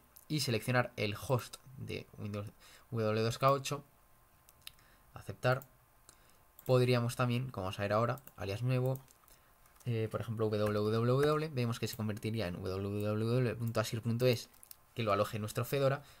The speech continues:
que sería fedora punto, eh, asir dieciocho punto es.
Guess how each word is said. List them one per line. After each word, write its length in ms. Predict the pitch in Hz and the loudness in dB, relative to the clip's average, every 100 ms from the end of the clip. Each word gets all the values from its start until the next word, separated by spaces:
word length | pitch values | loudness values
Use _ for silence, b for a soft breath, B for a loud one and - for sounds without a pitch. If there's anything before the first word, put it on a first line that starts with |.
| B | B
que 60 | - | -6
sería 280 | 110 107 104 | -2 -2 -2
fedora 560 | - 104 107 107 107 | 0 0 2 2 0
punto, 560 | 110 110 104 110 110 110 B B B B _ | -2 -4 -4 -2 -2 -4 B B B B _
eh, 420 | - 120 113 107 107 | -2 0 2 2 2
asir 360 | 104 117 107 | 2 0 0
dieciocho 720 | 104 107 110 120 120 - 135 135 - - - - B B B B | 2 0 2 2 2 0 -4 -4 -16 -20 -20 -20 B B B B
punto 320 | - 117 107 135 | 0 0 4 4
es. 320 | - - | 2 -8